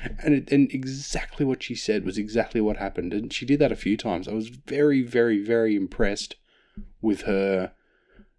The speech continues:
knowledge of the game and the way that she spoke and her ability to dissect the game and predict what was gonna happen. I was, I was thoroughly impressed by her coverage. Well done, Chloe Molloy.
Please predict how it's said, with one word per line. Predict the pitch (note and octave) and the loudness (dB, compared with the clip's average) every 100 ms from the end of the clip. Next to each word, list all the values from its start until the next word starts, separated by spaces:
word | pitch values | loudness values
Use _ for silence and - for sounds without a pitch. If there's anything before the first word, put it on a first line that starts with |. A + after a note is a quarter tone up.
| - | -4
knowledge | G#2 A2+ A2+ A2 G#2+ | 2 4 6 4 2
of | G2 | -2
the | F#2+ | -2
game | F2+ G2 G2+ G2+ G2+ | 0 2 2 2 0
and | F#2+ | 0
the | F#2 | 0
way | F#2+ G2 | 0 0
that | G2 - | -2 -4
she | - | -4
spoke | - - - G#2 G2+ F#2+ | -6 -6 -2 0 0 -2
and | F#2 F#2 | -4 -4
her | F2+ F#2+ | -2 -2
ability | F#2 F#2 A2 A2 A2 G#2 G#2 | -2 -2 0 2 2 2 -2
to | - G2+ F#2+ F#2 - _ _ _ _ - | -2 0 0 0 -6 _ _ _ _ -2
dissect | G2+ G2 - - G#2+ - - | 0 0 -2 0 0 -2 -10
the | G2 | -4
game | G2+ G2+ G2+ G2+ F#2 | -2 0 -2 -2 -2
and | F#2 | -4
predict | - G2 G#2 - | -4 -2 -2 -2
what | F#2+ | -4
was | G2 | -4
gonna | - F#2+ | -4 -4
happen. | F#2 G2 - G2 G#2 | -2 -4 -2 -4 -2
I | G#2 | -4
was, | G2 - | -4 -4
I | F#2+ | -4
was | G2 - _ _ - _ | -6 -8 _ _ -20 _
thoroughly | - C#3 D3 B2 G#2+ | -2 2 2 2 0
impressed | F#2+ - G2+ F2 - - _ _ _ _ _ _ _ _ | -2 -2 0 -2 -6 -14 _ _ _ _ _ _ _ _
by | G#2 F#2+ | -2 0
her | F#2+ F#2+ | 0 -2
coverage. | - F#2+ E2+ D2 - - | -2 -4 -4 -6 -8 -4
Well | A2+ A2 | 2 2
done, | G#2+ G2 F#2 F2+ _ - | 2 0 0 -6 _ -10
Chloe | - F#2+ | -2 0
Molloy. | F2+ E2+ E2 D#2 E2 | 0 -2 -2 -4 -6